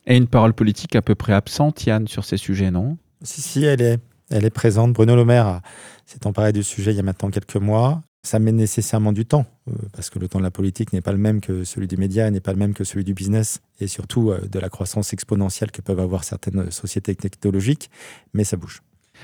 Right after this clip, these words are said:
Speaker 1: Euh, Adil Boudadi, pour, euh, Automne, euh, ju-, justement, euh, légiférer, encadrer, euh, ça, ça vous paraît, euh, important, vous qui êtes un, un acteur, j'allais dire, euh, de terrain, dans le concret ?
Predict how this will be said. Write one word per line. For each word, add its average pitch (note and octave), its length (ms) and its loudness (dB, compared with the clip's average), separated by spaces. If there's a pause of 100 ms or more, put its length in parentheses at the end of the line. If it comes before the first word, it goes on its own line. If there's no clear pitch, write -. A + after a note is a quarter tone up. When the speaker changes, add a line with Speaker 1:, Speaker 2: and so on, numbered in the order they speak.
(140)
Speaker 1:
Euh, B2 260 10
Adil C3+ 320 6
Boudadi, C3+ 600 6 (140)
pour, A2 220 6
euh, G#2 260 8
Automne, C3+ 540 6 (280)
euh, - 120 -4
ju-, - 100 -8 (220)
justement, C3 560 6
euh, G#2 180 6
légiférer, C3+ 800 6
encadrer, C3 640 6 (520)
euh, G#2+ 200 4
ça, - 440 -8
ça - 180 2
vous A#2+ 120 2
paraît, B2 400 6
euh, G#2+ 260 6 (180)
important, B2 440 2
vous C3+ 100 -2
qui A#2+ 120 0
êtes - 120 0
un, G#2+ 260 4
un A2 220 2
acteur, B2 400 6
j'allais G2+ 220 2
dire, A2 260 2
euh, F#2+ 360 0
de G#2+ 220 2
terrain, C3 460 6
dans A2 140 4
le G#2+ 60 2
concret ? B2 500 2